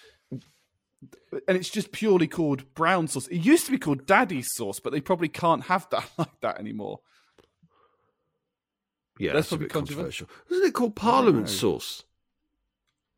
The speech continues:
Speaker 2: I think it was called Parliament sauce. I think it's basically a very strong, fruity kind of sauce.
Speaker 1: Daddy's brown sauce.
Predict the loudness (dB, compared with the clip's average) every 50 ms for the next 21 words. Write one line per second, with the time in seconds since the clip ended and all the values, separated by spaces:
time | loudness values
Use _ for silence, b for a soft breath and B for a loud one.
0 | _ _ _ _ _ -18 -14 -12 -10 -8 -8 -8 -8 -8 -8 -10 -10 -6 -4 -2
1 | 0 0 0 -2 -4 -6 -8 -8 -8 -8 -10 B B B B B 0 2 4 4
2 | 4 4 2 0 2 4 6 6 6 6 4 -2 -4 0 2 4 4 4 4 4
3 | 4 4 4 4 2 -2 -6 -2 2 4 4 4 2 0 -4 -4 -2 0 0 0
4 | 0 -2 -6 -8 -8 -6 -6 -6 -6 -6 -8 -4 2 4 4 4 4 2 -2 -4
5 | -4 -4 -4 -2 -2 -4 -8 -8 -8 -8 -6 -6 -6 -8 -12 -16 -20 -20